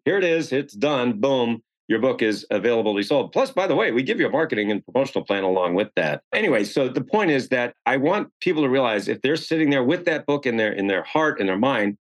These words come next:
don't sit there with it. I'll just give you a quick example of this. I had one client that I was working with, and she hired me to,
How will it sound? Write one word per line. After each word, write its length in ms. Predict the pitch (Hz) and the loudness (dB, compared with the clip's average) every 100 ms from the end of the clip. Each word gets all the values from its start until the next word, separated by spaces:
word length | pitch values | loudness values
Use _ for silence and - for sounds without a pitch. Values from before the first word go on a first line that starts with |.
| - | -2
don't 280 | 120 127 - | -2 -2 -8
sit 240 | - 131 | -6 -2
there 120 | 113 107 | 0 2
with 140 | 127 | 2
it. 100 | 95 | 2
I'll 100 | 139 | 0
just 160 | 165 165 | -2 -2
give 100 | 117 | -2
you 60 | |
a 20 | 104 | 0
quick 280 | 156 151 | 0 0
example 420 | 117 87 110 123 110 | -2 -2 -2 0 -2
of 80 | 95 | -2
this. 200 | 95 - | -4 -2
I 80 | 110 | -2
had 100 | 151 | 0
one 240 | 127 151 | 0 0
client 260 | 165 147 139 | 0 -2 -2
that 80 | 120 | -2
I 40 | |
was 120 | 123 | 0
working 300 | 107 104 101 | 0 -2 0
with, 180 | 98 95 - _ | 0 -2 -4 _
and 160 | 107 101 | -2 -2
she 300 | - 113 110 - | 0 -2 -2 -2
hired 200 | 101 107 | -2 0
me 120 | 110 | 0
to, 340 | 107 110 107 | 0 0 0